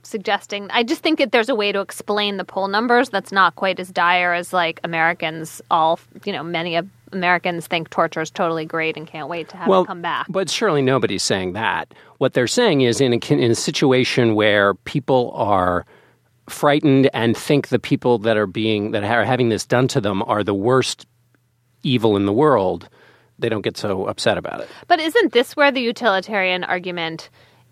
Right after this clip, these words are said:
Speaker 1: is important? Because if you absorb the idea that it doesn't work, then you're left with all the damage this does to America's public image and the sort of hydra-headedness of, of radicals recruiting people abroad,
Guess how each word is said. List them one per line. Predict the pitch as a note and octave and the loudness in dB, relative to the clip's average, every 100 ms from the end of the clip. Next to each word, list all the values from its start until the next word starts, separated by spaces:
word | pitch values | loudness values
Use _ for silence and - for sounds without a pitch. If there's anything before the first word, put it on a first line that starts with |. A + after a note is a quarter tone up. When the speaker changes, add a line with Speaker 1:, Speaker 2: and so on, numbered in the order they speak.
| - | 2
Speaker 1:
is | G3+ G#3 | 2 2
important? | C4+ C#4 F#4 F#4 A#4 A4 | -4 0 2 2 0 -2
Because | C#4 A#3 C#4+ B3 A3 - | -4 0 4 4 2 -4
if | B3+ B3 | -4 -4
you | B3 A#3+ | 0 0
absorb | G#3+ G3+ A#3+ C#4 | 0 2 2 2
the | B3 G#3 | 4 2
idea | F#3+ G3 F#3 F#3 | 2 2 4 4
that | F#3 | 2
it | F3+ F3+ | 0 2
doesn't | F#3+ F#3 F#3 | 0 0 -8
work, | G3 B3 F#3 G3 - - - | 0 2 4 0 -4 -20 -16
then | G3+ A3 A3 A3 A3+ A#3 - - _ | 0 2 2 0 -4 -6 -10 -20 _
you're | G#3+ | -2
left | G#3+ A3+ A3 - | 2 2 2 -2
with | A3 | 2
all | G#3+ | 2
the | G#3+ | 2
damage | G3+ G3+ F#3 A3 G3+ F#3+ G3 - - | 0 2 2 2 -2 -6 -8 -12 -10
this | G3 F#3+ | -10 -8
does | - G#3 F#3+ | -2 0 0
to | - | -6
America's | G#3+ F#3+ F3+ F3+ G3 | -6 -2 -2 -2 -8
public | - G3 G3 A#3+ | -6 -6 -4 0
image | D4+ C4 A#3+ G3 | 2 4 4 2
and | G3+ F#3 | -4 -6
the | |
sort | F#3 F#3 | -8 -8
of | |
hydra-headedness | D#3+ - F#3+ F3+ D#3+ C4 A#3 A#3+ - | -8 -8 -6 -6 -2 -2 0 -4 -4
of, | G#3+ | -8
of | F#3 F3 G3 G3 F#3 - _ | -8 -6 -2 -2 -2 -12 _
radicals | G3+ F#3 F#3+ F#3+ F#3 F3+ - - - _ | 2 2 2 0 -2 -4 -10 -20 -20 _
recruiting | G3 - B3 A#3+ A#3 | -10 0 2 4 2
people | A#3+ A3+ G3 | -2 -2 -2
abroad, | D#3+ - B3+ B3+ A3 G#3 | -2 -2 0 2 2 2